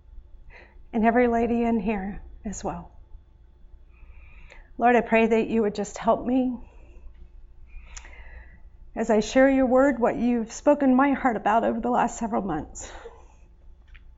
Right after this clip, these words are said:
And Lord, I pray you take your word as you say. It does not return void, that it would minister to the hearts of the ladies here.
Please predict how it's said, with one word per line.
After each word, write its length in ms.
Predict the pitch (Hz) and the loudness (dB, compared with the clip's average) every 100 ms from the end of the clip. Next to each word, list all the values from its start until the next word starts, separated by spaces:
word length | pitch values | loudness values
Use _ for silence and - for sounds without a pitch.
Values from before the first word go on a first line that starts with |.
| - - - - - - - - - | -20 -20 -20 -20 -20 -20 -20 -20 -10
And 100 | 247 | -2
Lord, 140 | 240 247 | 2 2
I 60 | |
pray 240 | 247 240 226 | 0 -2 -2
you 100 | 226 | -4
take 320 | - 254 254 | -6 -6 -4
your 100 | 254 | -4
word 240 | 240 226 | -4 -4
as 220 | 233 226 240 | -6 -6 -8
you 80 | |
say. 440 | 226 - 247 254 - - - - | -8 -6 -6 -8 -10 -18 -20 -14
It 80 | 262 | -2
does 180 | 254 247 | 0 2
not 160 | 254 - | 0 -2
return 420 | 254 247 240 220 | -4 -2 -2 0
void, 400 | 254 269 269 - - - - - - - | 0 0 -2 -6 -18 -20 -20 -20 -12 -6
that 120 | 226 | -4
it 100 | 220 | -4
would 120 | 226 | -2
minister 520 | 247 262 254 - 233 | 2 2 0 -6 -10
to 180 | 226 - | -10 -8
the 100 | 208 | -8
hearts 540 | - 247 240 - - 226 | -2 -4 -4 -10 -10 -10
of 140 | 226 | -6
the 80 | 214 | -6
ladies 520 | 214 240 233 226 226 | -4 -4 -4 -6 -8
here. 540 | - - 196 190 185 | -16 -14 -12 -12 -16